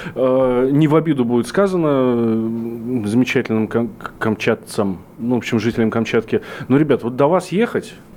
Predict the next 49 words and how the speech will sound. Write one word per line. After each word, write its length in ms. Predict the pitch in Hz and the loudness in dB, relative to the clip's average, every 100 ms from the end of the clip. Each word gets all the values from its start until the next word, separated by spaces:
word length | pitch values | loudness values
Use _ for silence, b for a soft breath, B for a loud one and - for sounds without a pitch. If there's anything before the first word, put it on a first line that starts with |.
| - - | -20 -4
это 320 | 147 151 156 | -2 2 4
вот 280 | 147 147 143 | 4 2 2
до 80 | 156 | 2
вас 120 | 175 | 2
добраться, 480 | 156 175 202 196 123 | 2 2 2 0 -4
это 240 | 120 151 | -4 -2
надо, 240 | 151 147 143 | 0 0 0
вот, 240 | 139 - | -2 -2
я 200 | 151 139 | -2 0
не 100 | 147 | 2
знаю, 220 | 127 110 | 0 0
почку 320 | - 135 - - | 2 0 0 -4
продать, 340 | 110 101 87 | -2 -2 -4
как 220 | 123 - | -4 -2
минимум. 380 | 123 98 87 82 B B B | -2 -2 -6 -10 B B B
Здесь, 440 | 117 131 220 - - | 0 4 4 2 -8
э, 80 | 156 | -2
у 500 | 151 143 139 110 165 | 2 2 2 0 2
вас 260 | 123 156 - | 4 4 2
все 180 | - 170 | 2 2
намного 380 | 160 160 170 170 | 2 2 0 0
ближе. 420 | 185 113 85 80 B B B | 0 -2 -6 -12 B B B
Действительно, 400 | 135 - 127 120 | 0 2 0 2
если 300 | 117 120 123 | 2 2 2
там 220 | 117 123 | 2 2
от 80 | 123 | 2
той 100 | 135 | 2
же 100 | 107 | 2
Москвы 360 | 120 123 139 113 | 2 0 2 2
лететь 280 | 107 104 95 | 0 -4 -2
там 140 | 101 | -4
два 200 | 101 120 | 0 -2
часа, 280 | - - 240 | 0 0 0
два 140 | 123 | 0
с 60 | 120 | -2
половиной 260 | 113 104 | -2 -2
часа 280 | 98 - 101 | -4 -6 -6
там, 280 | - 90 85 | -4 -6 -4
до 560 | 95 110 107 104 101 101 | 0 2 4 2 0 -2
Тюмени, 440 | 117 117 175 170 | 0 2 4 2
до 220 | 98 117 | 0 0
Тобольска, 600 | 110 107 110 185 - 127 - B B | 0 0 0 -2 0 -4 -4 B B
ну 160 | 175 226 | 2 4
и 40 | |
там, 200 | 170 120 | 4 2
я 100 | 107 | 0
так 180 | 110 - | -2 -2
понимаю, 360 | 117 120 113 | 0 2 0
что 300 | 104 - 101 | -2 0 0